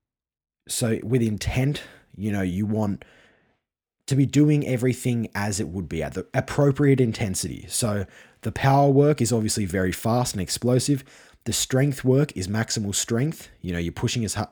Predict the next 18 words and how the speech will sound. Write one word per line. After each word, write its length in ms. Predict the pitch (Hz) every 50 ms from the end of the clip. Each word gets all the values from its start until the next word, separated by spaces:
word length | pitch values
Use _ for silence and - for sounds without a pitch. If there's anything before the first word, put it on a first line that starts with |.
| - _ _ _ _ _ -
pushing 240 | - 175 - 185 170
as 80 | 135
hard 180 | 156 147 143 139
as 80 | 127
you 60 | 120 113
can 300 | - 135 131 123 113 87
while 240 | 98 104 110 120
leaving 320 | 110 110 104 98 113 110 107
one 140 | 101 101 101
to 60 | 92
two 140 | - 113 107
reps 240 | 104 98 - -
in 80 | 107 95
reserve. 340 | 90 82 95 95 120 147 - - - - - - - - - -
And 120 | 123 123
then 100 | 127 117
hypertrophy 640 | 107 110 117 113 - - 151 151 - 143 135 - 123
work 400 | 110 110 113 113 107 107 - -